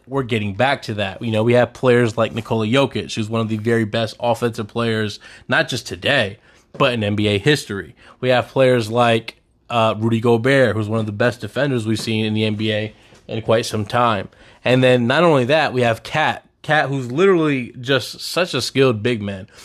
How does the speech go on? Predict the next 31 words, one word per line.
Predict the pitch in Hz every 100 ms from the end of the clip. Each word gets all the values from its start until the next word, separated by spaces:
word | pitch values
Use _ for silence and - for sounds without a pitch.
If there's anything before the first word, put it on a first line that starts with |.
| -
who's | 139 127
probably | 143 220 233 190
the | 147
best | 131 139 143 113 - _ -
shooting | - - 185 151
big | 131 123 117
man | 120 120
ever | 139 127 117 110 - - -
outside | 123 - 147
of | 123 107
Dirk, | 135 127 -
and | 113 117
that's | 135 127
debatable. | - 120 113 151 110 87 - _ - - -
Um, | 110 113
and | 107
he | 139
can | 139
score | - 123
down | 117 120 120
low | 117 117
as | 104
well. | 131 143 107 110
And | 120 120
then | 131 127
you | 127
have | 147 139
somebody | - 135 131
like | 117
Joel | 107 113 120 117
Embiid, | 107 131 120 95